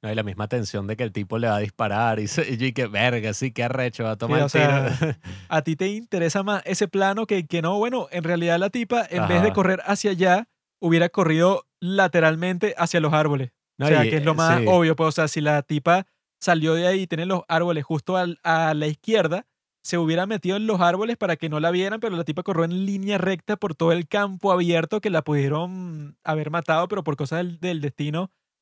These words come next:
Speaker 2: Hans Landa no quiso, pues.
Speaker 1: No, y eso es algo que es propio del arte en sí. O sea, yo vi un video muy interesante sobre eso, la última cena. ¿Por qué coño todos están comiendo, viendo hacia,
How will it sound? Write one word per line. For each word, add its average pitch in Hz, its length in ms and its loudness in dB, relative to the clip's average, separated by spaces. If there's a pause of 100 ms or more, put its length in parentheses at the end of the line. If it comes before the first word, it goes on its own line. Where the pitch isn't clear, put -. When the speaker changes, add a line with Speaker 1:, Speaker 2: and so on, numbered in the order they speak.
Speaker 2:
Hans 156 220 -2
Landa 165 380 0
no 175 560 -2
quiso, 160 240 -6
pues. 131 160 -8 (280)
Speaker 1:
No, 135 140 0
y 151 60 0
eso 120 220 -2
es 120 60 2
algo 139 260 0
que 139 120 -6
es 98 80 -6
propio 131 400 -4
del 113 140 0
arte 110 260 -2
en 131 100 -2
sí. 117 240 -6 (600)
O - 20 -20
sea, 120 140 -2
yo 107 100 0
vi 107 60 0
un 110 80 -2
video 123 180 2
muy 139 120 0
interesante 127 440 -4
sobre 113 300 0
eso, 127 260 -6 (140)
la 110 160 -2
última 110 360 -2
cena. 104 400 -4 (640)
¿Por 113 200 -2
qué 110 120 -4
coño 127 360 -2
todos 135 180 0
están 120 240 -4
comiendo, 123 640 -4 (140)
viendo 120 420 -2
hacia, 101 720 -4